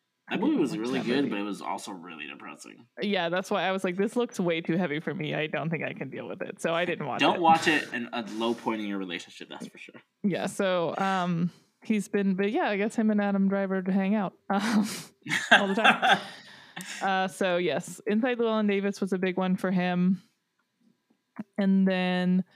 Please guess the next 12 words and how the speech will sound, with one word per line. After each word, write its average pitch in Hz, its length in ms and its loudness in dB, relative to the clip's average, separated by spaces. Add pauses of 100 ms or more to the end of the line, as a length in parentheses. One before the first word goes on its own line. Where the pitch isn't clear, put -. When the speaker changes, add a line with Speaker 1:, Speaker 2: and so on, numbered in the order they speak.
(320)
Speaker 1:
Ex - 360 -6
Machina 226 880 0
was 208 160 0
also 190 380 -2
a 196 40 0
Speaker 2:
Mm. 196 40 2
Speaker 1:
really 196 200 2
big 196 180 0
one 202 180 2
for 196 140 0
Speaker 2:
Yeah. 202 60 2
Speaker 1:
him. 196 360 2